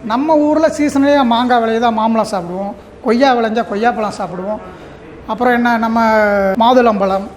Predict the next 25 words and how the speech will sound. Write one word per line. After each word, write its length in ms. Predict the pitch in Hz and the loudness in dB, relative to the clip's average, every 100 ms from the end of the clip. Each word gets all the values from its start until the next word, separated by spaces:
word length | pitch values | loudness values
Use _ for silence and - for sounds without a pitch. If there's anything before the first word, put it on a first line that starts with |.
| - - 254 | -20 -14 -4
இந்த 140 | 240 | 0
மாதிரி 120 | 269 | 0
நம்ம 300 | 214 247 311 | 0 0 0
ஊர்ல 340 | 294 254 302 285 | 2 0 0 0
எது 260 | 208 220 | 0 0
விளையுதோ 520 | 277 226 208 185 277 - | -2 -2 -2 0 -2 -2
அது, 300 | 202 220 - | -2 -2 -2
அது 220 | 220 247 | -2 -2
இயற்கையாவே 760 | 226 233 269 - 254 226 262 320 | 0 2 0 0 2 2 0 -2
நம்ம 500 | 202 220 247 247 220 | -4 -2 2 2 2
எந்த 320 | 208 240 277 | 0 0 2
தன்மை, 320 | 220 247 254 | 2 0 0
எந்த 280 | 214 233 254 | 0 2 2
பூமியில 420 | 202 262 269 240 190 | 2 4 4 4 2
வாழ்றோமோ 460 | 208 208 196 233 320 - - - | 0 0 -4 -6 -8 -14 -20 -10
அங்க 220 | 226 285 | -4 -2
இயற்கையா 380 | 277 277 247 285 | 2 2 2 0
அந்த 180 | 254 247 | 0 -2
த-, 240 | 233 226 226 | 0 -2 -2
சீசனலியா 480 | 285 - 277 269 294 214 | -2 0 2 4 2 2
விளையுது, 340 | 220 220 165 151 | 2 0 0 -6
அது 160 | 214 254 | -4 -2
நமக்காகவே 640 | 202 220 233 254 254 262 | 0 0 2 2 4 4
தான் 160 | 247 208 | 2 -2
விளையுது. 240 | 190 170 | -4 -6